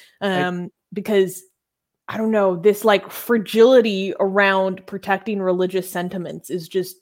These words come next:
Speaker 2: something that's not so much a part of my culture. So it's hard for me to, like, appreciate how seriously, like,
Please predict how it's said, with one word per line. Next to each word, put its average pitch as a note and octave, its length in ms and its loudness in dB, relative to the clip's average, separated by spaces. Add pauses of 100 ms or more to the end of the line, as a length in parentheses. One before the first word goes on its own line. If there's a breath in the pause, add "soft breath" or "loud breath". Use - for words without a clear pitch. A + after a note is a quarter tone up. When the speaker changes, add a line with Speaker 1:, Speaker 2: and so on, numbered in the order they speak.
(400)
Speaker 2:
something F#3+ 500 -4
that's F3+ 220 -6
not F3+ 320 -4
so G3+ 100 -6
much F#3 180 -4
a F3+ 40 -6
part F3+ 280 -4
of F3 80 -4
my E3 140 -6
culture. E3+ 560 -8
So E3 220 -8
it's E3 340 -10
hard F#3 320 -4
for F#3 100 -10
me F3 180 -8
to, F3 120 -18
like, C3 300 -14 (1500)
appreciate G#3 1000 -2 (1500)
how A3 260 0
seriously, G#3+ 960 0
like, D#3+ 320 -4